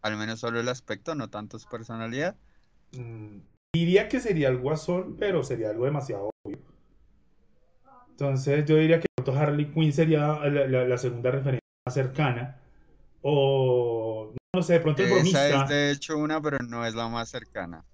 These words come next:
Speaker 2: De pronto
Speaker 1: La
Speaker 2: el
Speaker 1: más cercana
Speaker 2: bromista
Speaker 1: se
Speaker 2: de
Speaker 1: llama Tank Girl.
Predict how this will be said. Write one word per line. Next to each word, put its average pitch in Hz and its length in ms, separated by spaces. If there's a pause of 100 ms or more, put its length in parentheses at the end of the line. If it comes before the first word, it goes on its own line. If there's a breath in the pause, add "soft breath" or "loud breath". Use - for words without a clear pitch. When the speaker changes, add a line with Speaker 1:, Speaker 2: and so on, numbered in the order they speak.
(140)
Speaker 2:
De 147 120
pronto 151 300
Speaker 1:
La 170 60
Speaker 2:
el 156 40
Speaker 1:
más - 20
cercana 151 280
Speaker 2:
bromista 170 200
Speaker 1:
se 170 60
Speaker 2:
de 170 60
Speaker 1:
llama 117 320 (180)
Tank 147 480 (160)
Girl. 113 720